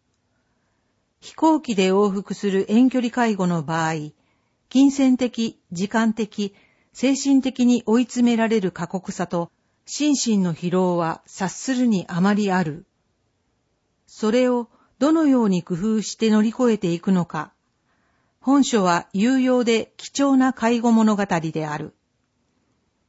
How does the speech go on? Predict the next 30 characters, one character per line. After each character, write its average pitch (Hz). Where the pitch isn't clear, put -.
著 285
者 254
は 170
言 165
う。 180
介 269
護 190
を 170
一 -
人 254
や 202
一 -
家 269
族 220
で 170
背 -
負 269
い -
込 277
ま 285
な 254
い 196
で 175
ほ 160
し 185
い 160
と。 -
九 262
一 240
六。 175